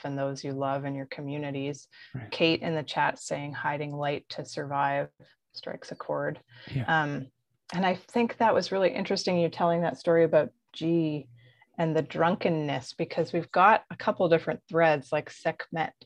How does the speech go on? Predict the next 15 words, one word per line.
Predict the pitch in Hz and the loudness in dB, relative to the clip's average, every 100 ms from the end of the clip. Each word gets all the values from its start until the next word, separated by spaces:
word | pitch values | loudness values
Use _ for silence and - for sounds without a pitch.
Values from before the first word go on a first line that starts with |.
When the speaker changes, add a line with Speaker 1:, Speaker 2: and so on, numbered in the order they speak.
| - | -2
Speaker 1:
getting | 151 147 147 143 - _ - | -2 0 -4 -8 -12 _ -10
drunk | 156 156 156 - - - | -2 0 0 -8 -12 -6
on, | 151 147 147 - | -4 -4 -8 -8
like, | 156 - - | -10 -8 -8
the | 139 - _ - | -8 -10 _ -10
bl-, | - - _ | -10 -10 _
blood | 156 156 156 147 - - _ | 0 2 2 -2 -16 -20 _
colored | - 160 151 143 135 _ | -2 0 0 -4 -8 _
beer. | 165 170 156 151 123 | 0 2 2 2 0
Speaker 2:
Yeah. | - - - - 170 | -6 -18 -18 -8 -6
Speaker 1:
And | 160 | -2
so | 175 | 0
there's | 180 185 - | 0 0 4
definitely, | 226 294 285 226 | 4 4 2 4
like, | 208 190 - | 6 4 2